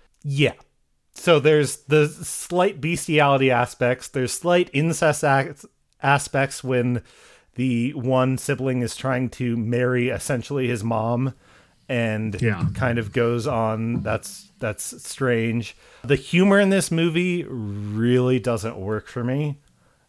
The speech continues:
Speaker 1: There's very clear spots where there's, there's supposed to be, like, laugh lines,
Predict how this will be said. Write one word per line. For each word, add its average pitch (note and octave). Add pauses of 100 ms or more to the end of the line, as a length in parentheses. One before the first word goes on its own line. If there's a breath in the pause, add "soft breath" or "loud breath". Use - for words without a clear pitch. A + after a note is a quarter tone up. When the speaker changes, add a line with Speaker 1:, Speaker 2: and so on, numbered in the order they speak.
(120)
Speaker 1:
There's C3+
very F3
clear D3
spots C3
where B2
there's, A#2 (640)
there's D#3+
supposed E3+
to C#3+
be, C#3
like, A#2 (360)
laugh A#2+
lines, F#2